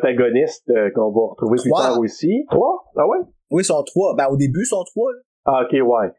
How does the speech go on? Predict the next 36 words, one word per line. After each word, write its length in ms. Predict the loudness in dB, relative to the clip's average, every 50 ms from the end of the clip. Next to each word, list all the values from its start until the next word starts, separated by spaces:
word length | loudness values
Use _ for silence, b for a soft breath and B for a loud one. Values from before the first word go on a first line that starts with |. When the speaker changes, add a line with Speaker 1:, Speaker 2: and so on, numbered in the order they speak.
| _ _ _ _ -2
Speaker 1:
Mais 120 | 0 2
en 100 | 2 0
tout 60 | 0 0
cas, 140 | 0 0 0
principalement 640 | 0 0 -2 -2 -2 -2 0 0 2 2 2 2 0 0 -2 0
deux. 300 | 0 0 0 0 -2 -4 -4
Fait 120 | -4 -2
que 80 | 0 0
là, 80 | 0
ça 180 | 0 0 -2 -2
commence 340 | 0 0 0 0 0 0 -2
à 80 | -2 -4
paniquer 560 | -2 -2 -2 0 0 0 -2 -2 -2 -2 -2
parce 140 | -2 -2 -2
que 100 | -2 0
là, 160 | 0 0 0
qu'est-ce 220 | 0 0 -2 -4 -6
qui 100 | -12 -16
se 60 | -4
passe 360 | -2 0 2 2 0 -2 -2 -2
là ? 120 | 0 2 2 2
L'autre 220 | 2 0 0 -2 -8
qui 80 | -14
se 100 | -4 0 0
fait 220 | 2 2 2 0 -2 -2
bouffer, 460 | -4 -6 -8 -8 -4 0 0 2 2
mais 120 | 2 2 2
là, 100 | 2 0
elle 40 | 0
commence 300 | 0 0 0 0 0 0
à 60 | -2
sauter 300 | -2 0 -2 -2 -2 -4
sur 200 | -4 -4 -2 -2
l'équipe 420 | 0 0 -2 -2 -2 -2 -4 -2 0 -2
de 80 | 0 0
baseball. 760 | 2 0 0 0 -2 0 0 0 2 2 0 0 0 -2